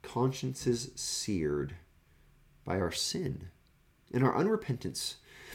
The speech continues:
And let us be careful not to be deceived by these false teachers that would sell us a lie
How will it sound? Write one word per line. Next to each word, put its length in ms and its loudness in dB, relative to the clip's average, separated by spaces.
And 140 6
let 80 10
us 80 4
be 100 0
careful 400 4
not 420 2
to 80 -12
be 120 0
deceived 720 0
by 580 2
these 260 0
false 540 0
teachers 500 -6
that 80 0
would 160 4
sell 360 2
us 420 0
a 100 0
lie 640 2